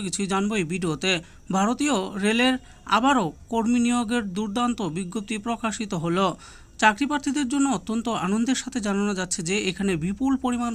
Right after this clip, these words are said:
শূন্য পদে ন্যূনতম মাধ্যমিক পাস যোগ্যতা থেকেই চাকরি প্রার্থীরা আবেদন জানাতে পারবেন। এর পাশাপাশি সরকারি অ্যাপ্রেন্টিস আইন অনুসারে প্রতি মাসে পাবেন ভালো অঙ্কের স্টাইপেন্ড। এখানে যে পদে নিয়োগ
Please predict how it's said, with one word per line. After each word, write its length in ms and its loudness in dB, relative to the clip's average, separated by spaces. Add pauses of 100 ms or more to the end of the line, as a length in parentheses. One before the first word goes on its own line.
শূন্য 200 2 (100)
পদে 200 -2 (180)
ন্যূনতম 440 2 (140)
মাধ্যমিক 440 -2
পাস 140 -4 (120)
যোগ্যতা 340 -4 (100)
থেকেই 260 2 (400)
চাকরি 300 0
প্রার্থীরা 380 0
আবেদন 260 -2 (100)
জানাতে 260 2 (100)
পারবেন। 360 2 (580)
এর 140 4
পাশাপাশি 480 2 (200)
সরকারি 380 2 (200)
অ্যাপ্রেন্টিস 640 2 (200)
আইন 220 2
অনুসারে 400 0
প্রতি 280 -4
মাসে 260 -2
পাবেন 220 0 (160)
ভালো 180 0 (100)
অঙ্কের 260 -2 (100)
স্টাইপেন্ড। 500 2 (180)
এখানে 300 2
যে 80 4 (100)
পদে 280 2
নিয়োগ 160 4